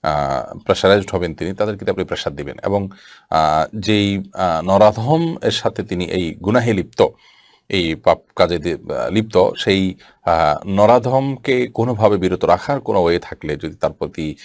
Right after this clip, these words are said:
আহ, আইন হাতে তুলে নেওয়ার মতো কোনো, আহ, অঘটন না ঘটিয়ে করা কিছু, কোনো কিছু করা সম্ভব, আপনি সে উদ্যোগ নেবেন।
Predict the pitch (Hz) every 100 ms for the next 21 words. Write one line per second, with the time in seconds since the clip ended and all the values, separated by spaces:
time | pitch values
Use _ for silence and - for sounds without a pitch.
0 | - - - 73 - 67 - _ 107 117
1 | 113 113 123 113 107 101 98 90 95 90
2 | 85 80 - - 92 82 101 98 110 82
3 | 87 98 92 98 104 85 - - 92 110
4 | 101 92 90 87 120 165 220 214 185 143
5 | 92 85 90 73